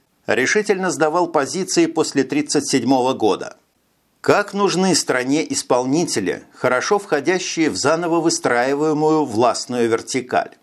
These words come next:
А насчёт лозунга Панов нисколько не шутил. Традиция, понимаешь. Во имя первого секретаря Свердловской партийной организации Кабанова устраивали демонстрации.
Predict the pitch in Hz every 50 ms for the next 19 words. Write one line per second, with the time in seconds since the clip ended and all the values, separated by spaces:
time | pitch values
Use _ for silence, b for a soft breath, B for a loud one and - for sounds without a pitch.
0 | _ _ _ _ _ _ _ _ _ _ _ _ _ - 131 139 170 202 196 -
1 | - 254 247 254 202 220 226 220 - 196 190 156 175 175 - 175 170 175 180 160
2 | - 165 156 156 - - 170 151 135 143 147 135 139 117 - - 135 135 - -
3 | 92 82 - - - _ _ _ _ _ _ _ _ _ _ _ - - 175 180
4 | 175 131 143 147 139 139 - 147 135 127 - 135 123 123 127 120 107 95 73 -
5 | - - - - _ _ _ _ _ _ _ _ _ _ _ _ _ - 92 87
6 | 120 127 135 139 156 170 165 156 - - 160 165 175 170 156 139 147 139 - 151
7 | 135 - 147 143 139 143 135 135 151 160 147 - - 139 139 117 110 135 147 156
8 | 143 - - - 135 135 147 139 120 113 - - 151 156 143 139 135 120 113 113
9 | 117 123 131 131 113 98 120 139 135 127 - - 127 107 90 - 120 110 101 110
10 | 160 160 151 127 98 87 80 71 - - - - _ - 127 - - - - 175
11 | 170 170 165 156 151 151 147 135 127 135 143 147 143 135 - - 131 120 101 82
12 | - - - - 65 - -